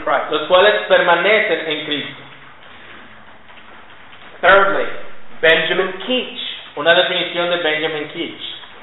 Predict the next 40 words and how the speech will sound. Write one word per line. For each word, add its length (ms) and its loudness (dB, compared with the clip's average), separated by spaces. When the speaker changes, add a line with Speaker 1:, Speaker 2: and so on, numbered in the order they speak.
Speaker 1:
He 80 -8
wrote 280 6
this 240 -2
in 160 -8
sixteen 600 0
ninety-seven. 1040 2
Speaker 2:
Él 80 -4
escribió 360 2
esto 140 2
en 60 2
mil 140 -4
seiscientos 480 -2
noventa 340 -2
y 160 -2
siete. 400 4
Speaker 1:
Benjamin 260 2
Keach 320 -6
was 320 4
one 300 4
of 560 4
the 160 0
first 380 4
Reformed 340 2
Baptists 460 4
Speaker 2:
Eh, 400 0
Benjamin 480 -2
Keach 320 -4
fue 100 -2
uno 180 0
de 60 4
los 180 4
primeros 500 2
bautistas 420 0
reformados 800 0
Speaker 1:
who 220 -4
likely 360 6
had 200 6
a 160 0
hand 720 -6
in 200 -4